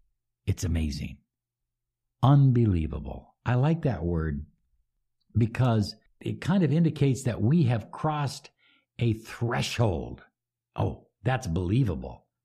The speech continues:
But what I manifested is almost unbelievable. I always put almost because nothing is unbelievable. Here's a word that if you're in the wrong company, they don't like it.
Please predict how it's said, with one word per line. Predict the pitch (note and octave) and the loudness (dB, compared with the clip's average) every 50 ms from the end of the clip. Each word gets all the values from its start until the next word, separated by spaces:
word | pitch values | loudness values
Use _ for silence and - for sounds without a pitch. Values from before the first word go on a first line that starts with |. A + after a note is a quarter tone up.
| - | -6
But | - G2+ F#2 D#2+ - - _ _ _ _ _ _ | -4 -4 -4 -4 -8 -14 _ _ _ _ _ _
what | - A2 A2 G2+ F#2 | -2 -2 0 0 2
I | A2 E3 G3+ | 2 4 4
manifested | E3+ G#2+ F2 D#2 D#2 D#2 - - D#2 D2+ - - - G2 G2 F#2 - - _ _ - | 4 4 2 -2 -4 -8 -6 -6 -6 -6 -6 -6 -4 -2 -2 -2 -4 -8 _ _ -2
is | D3+ C3+ C#3 | 0 0 2
almost | C#3+ D3 D#3+ E3+ D#3+ - - | 2 2 2 2 0 0 -2
unbelievable. | - - A3+ A#3+ A3 F3 D3 C3 A#2+ G#2+ F#2+ E2 E2 C#2+ C#2 C#2+ C2 - - - _ _ _ - | 0 2 4 6 8 8 8 8 6 4 4 2 -2 -4 -6 -8 -10 -12 -16 -20 _ _ _ -4
I | G3+ B3+ C#4 | -2 0 0
always | C#4 B3 F#3 D#3 A#2 | 2 2 2 2 0
put | - - C#3+ C3+ - - - | 0 -2 -4 -4 -4 -4 -2
almost | D3+ D3+ C#3+ C3 B2 G#2+ F#2 D2+ C#2 - - - - | 0 2 2 4 2 2 0 -2 -6 -10 -12 -8 -4
because | A#2+ A2 - B2 A#2+ A2 G#2+ F#2 - - _ _ _ _ _ - _ _ _ _ _ _ _ _ _ _ _ _ _ _ _ - D#3 | -4 -2 0 0 0 2 0 0 -2 -6 _ _ _ _ _ -20 _ _ _ _ _ _ _ _ _ _ _ _ _ _ _ -2 0
nothing | F#3+ F3+ - D3 G2+ F2 | 0 0 2 0 0 0
is | F2 D#2 F2 | 0 0 0
unbelievable. | E2 D#2+ D2 B1 C#2+ C#2+ D2 C#2+ C2+ - - C2+ C2+ C2 B1+ - - - - - _ _ _ _ _ _ _ - _ | -2 -2 -2 -4 -4 -6 -6 -6 -8 -10 -12 -12 -14 -14 -16 -18 -20 -20 -20 -20 _ _ _ _ _ _ _ -20 _
Here's | - - F3+ G3 E3 D3+ | -2 0 0 2 2 2
a | A#2 | 2
word | G#2 G#2 G#2 G2+ G2+ G2+ G2+ F#2+ - - _ - | 2 4 4 4 2 2 0 -4 -8 -10 _ -6
that | E2 F2+ F#2 F2 E2 D2+ - - _ - | -2 0 0 0 -2 -4 -6 -10 _ -6
if | - - - - | -6 -6 -4 -2
you're | F#2 F2+ | -2 0
in | F2+ D#2+ | 0 0
the | D#2 | 0
wrong | D2+ D2+ F2 F#2+ G2+ A2 B2 B2 | -2 -2 -2 0 0 2 2 0
company, | G#2+ - A#2+ A#2+ A#2+ - D3 D#3+ F#3+ G3 E3+ - | 0 0 0 0 0 0 0 0 0 -2 -4 -4
they | D#2 E2 | -4 -2
don't | F#2 A2 B2 G#2 | 0 -2 -2 -2
like | C3+ E3 G#3 G#3+ - | -2 -2 -2 -2 -4
it. | - - - - | -6 -10 -12 -20